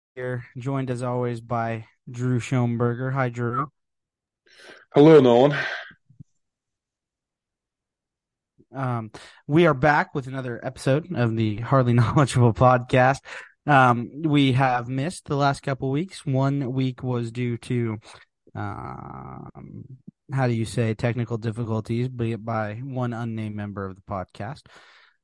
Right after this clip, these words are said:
Speaker 1: Um, and then last week was due, uh, to us being apart for Thanksgiving and busy with family gatherings and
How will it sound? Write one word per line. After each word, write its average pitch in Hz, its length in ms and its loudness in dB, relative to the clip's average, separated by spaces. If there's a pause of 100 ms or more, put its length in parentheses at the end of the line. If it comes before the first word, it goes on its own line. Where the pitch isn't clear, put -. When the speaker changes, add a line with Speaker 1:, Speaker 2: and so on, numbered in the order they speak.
(300)
Speaker 1:
Um, 87 420 -16
and 135 140 -2
then 120 120 0
last 120 340 0
week 120 280 -8
was 107 220 -6
due, 110 340 -4 (180)
uh, 110 360 -8
to 120 180 -2
us 120 160 -2
being 120 220 -4
apart 113 280 0
for 123 80 -6
Thanksgiving 120 760 -6
and 107 160 -8 (500)
busy 143 400 2
with 127 320 -4
family 131 400 -2
gatherings 123 600 -2
and 120 300 -8